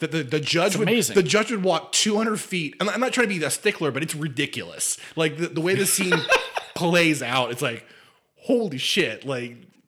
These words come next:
Speaker 1: you needed this all to happen here. So you had the judge walk out and the D A and the bailiff and the cops are already there.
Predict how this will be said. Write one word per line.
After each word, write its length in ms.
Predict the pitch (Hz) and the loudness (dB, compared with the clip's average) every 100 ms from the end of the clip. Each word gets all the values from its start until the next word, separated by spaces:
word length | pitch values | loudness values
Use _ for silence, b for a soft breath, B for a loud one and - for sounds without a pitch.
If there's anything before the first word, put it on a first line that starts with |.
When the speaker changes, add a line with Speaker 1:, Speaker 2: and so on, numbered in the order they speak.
| _ _ - | _ _ -10
Speaker 1:
you 100 | 156 | -4
needed 300 | 175 214 208 | -2 -2 -2
this 100 | 180 | -2
all 160 | 151 143 | -2 -2
to 80 | |
happen 300 | 135 123 123 | 0 -2 -2
here. 240 | 117 127 117 | -4 -4 -2
So 80 | 135 | -4
you 40 | |
had 80 | 110 | -4
the 60 | |
judge 220 | 117 139 139 | -4 -2 0
walk 240 | 135 - | -2 0
out 260 | 147 - 123 | -2 -2 -4
and 180 | 123 | -4
the 60 | 135 | -4
D 240 | 135 131 | -4 -2
A 240 | 117 117 117 | -2 -4 -6
and 180 | 120 117 | -8 -6
the 60 | 127 | -6
bailiff 500 | 120 113 113 110 - - | -4 -4 -6 -10 -12 -14
and 140 | 117 | -12
the 60 | 123 | -10
cops 340 | - 120 - | -8 -6 -6
are 100 | 120 | -8
already 280 | 117 117 120 | -6 -6 -6
there. 500 | 110 107 107 101 | -6 -6 -6 -6